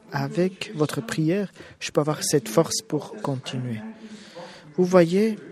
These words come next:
cette parole d'introduction qu'on avait lue tout à l'heure,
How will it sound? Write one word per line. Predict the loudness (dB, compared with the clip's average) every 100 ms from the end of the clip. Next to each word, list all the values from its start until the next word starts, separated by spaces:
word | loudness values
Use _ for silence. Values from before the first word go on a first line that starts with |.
| -16 -18 -20 _ _ _ -18 -8
cette | 0 2 2 0 2
parole | 2 4 4 2 2
d'introduction | 0 0 0 2 2 2 0 0
qu'on | 2 2
avait | 2 2 0
lue | 2 2 0
tout | -2 6
à | 6
l'heure, | 8 4 4